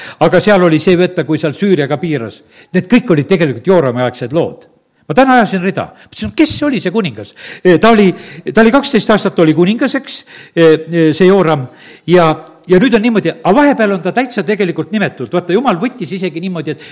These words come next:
ta nime ei võetud suhu. Ja, ja sellepärast on see nii, et vaata, mõned on, noh, nii kuidagi Jumala poolt niimoodi kõrvale pandud. Teatud ülesandeid, eh, ta lubas teha, eh, ja, ja, aga isegi nimetuna on ta siin.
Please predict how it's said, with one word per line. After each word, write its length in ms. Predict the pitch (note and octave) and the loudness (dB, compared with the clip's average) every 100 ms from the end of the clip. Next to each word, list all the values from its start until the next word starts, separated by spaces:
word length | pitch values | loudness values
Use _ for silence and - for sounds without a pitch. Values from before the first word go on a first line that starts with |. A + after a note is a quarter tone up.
| - | -8
ta 100 | D#3+ | -2
nime 240 | A#3+ G3+ C3 | 0 0 0
ei 20 | |
võetud 320 | E3 E3 B2 | 0 0 -4
suhu. 480 | - F#3+ B2+ - _ - | -4 -4 -6 -14 _ -4
Ja, 220 | E3+ D#3 D3+ | 0 2 0
ja 60 | C#3+ | -4
sellepärast 500 | G3+ F#3 E3 D#3 E3+ | -2 -2 -2 -6 -6
on 80 | C#3+ | -6
see 120 | F3 | -6
nii, 80 | G3 | -4
et 140 | D#3 - - - | -6 -10 -8 -4
vaata, 200 | F3 F3+ | 0 2
mõned 240 | B3+ A3+ F3 | 2 2 0
on, 80 | |
noh, 140 | F3 E3+ | -2 -4
nii 500 | B3 A3+ C#3 - - | -2 -2 -4 -12 -6
kuidagi 380 | G#3 G3 D3+ E3+ D#3+ - | 0 0 0 -4 -4 -4
Jumala 240 | G#3 A3 E3+ | -2 0 0
poolt 180 | D3 D3+ | -2 -4
niimoodi 320 | D#3 D3+ D3 C#3 | -4 -4 -4 0
kõrvale 280 | A3+ G3 D3+ | 0 0 0
pandud. 280 | F#3 B2+ G2+ - - | -2 -4 -12 -16 -4
Teatud 240 | F#3+ F#3 E3 | -2 0 2
ülesandeid, 580 | B3 G3+ E3+ C#3 C#3+ - - - F3+ | 2 2 -2 -4 -4 -6 -18 -18 -6
eh, 400 | C#3 C3+ B2+ B2+ B2+ | 0 2 0 -2 -2
ta 140 | D#3 - | -2 0
lubas 380 | G3+ F#3+ C#3 - | 0 0 -4 -2
teha, 240 | G3 C#3+ F#2+ - - - - | 0 0 -6 -16 -20 -12 0
eh, 140 | D#3 | 2
ja, 120 | D3+ C#3+ D3 | 2 -2 -4
ja, 160 | D#3 D#3 | -6 -2
aga 600 | D#3 E3 D3+ C#3 C3 - - | 0 0 2 0 -2 -8 -4
isegi 540 | F3 E3+ D3 C#3 - | -2 -2 -2 -4 -6
nimetuna 640 | D3+ G3+ D3+ - C3+ B2 A#2+ | -2 0 -2 -4 -4 -4 -4
on 100 | A2 | -6
ta 100 | C3+ | -4
siin. 240 | F#3 G#2+ | -4 -6